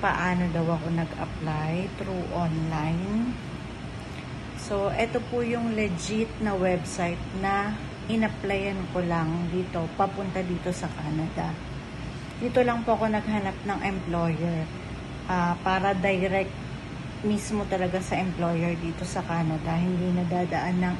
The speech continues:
agency. So, eto lang po. Papakita ko sa inyo.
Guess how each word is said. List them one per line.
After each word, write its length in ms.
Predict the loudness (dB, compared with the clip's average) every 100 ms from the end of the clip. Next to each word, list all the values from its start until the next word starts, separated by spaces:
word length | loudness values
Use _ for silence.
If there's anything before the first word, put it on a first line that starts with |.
| 0
agency. 800 | -2 -2 -2 0 -2 -4 -6 -6 -6 -8 -8 -8 -8 -8 -8 -4
So, 160 | 0
eto 240 | 2 2 2
lang 240 | 2 2 0
po. 320 | 0 0 0 -4 -6 -6 -8 -8 -8 -8 -8 -10 -8 -8 -8 -4
Papakita 480 | -2 -2 -2 -2 -2 -4
ko 80 |
sa 160 | -4 -2
inyo. 560 | 0 0 -2 -2 -4